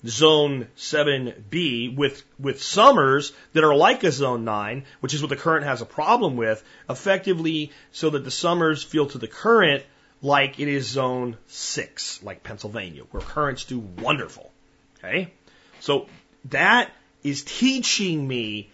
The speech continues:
and being a demonstrator. Okay? And it's teaching me, so if these major shifts occur, I know what to do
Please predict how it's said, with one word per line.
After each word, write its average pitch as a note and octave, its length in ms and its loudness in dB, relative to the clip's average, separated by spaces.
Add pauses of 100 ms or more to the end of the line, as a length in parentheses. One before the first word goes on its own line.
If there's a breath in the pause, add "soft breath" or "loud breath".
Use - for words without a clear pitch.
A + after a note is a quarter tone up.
(160 soft breath)
and F3 320 2
being D#3 300 -2
a C#3 40 -2
demonstrator. B2 720 -6 (460)
Okay? G2+ 160 -14 (220 loud breath)
And C#3 80 0
it's C#3 140 -2
teaching A#3 440 2
me, C#3 140 -4
so D3+ 240 0
if C#3 100 -2
these B2 180 -8
major G#3 360 -2
shifts C#4 380 -4
occur, C3 480 2 (280 loud breath)
I F#3+ 280 2
know G3 460 4
what E3+ 400 0
to C#3 120 -10
do B2 720 2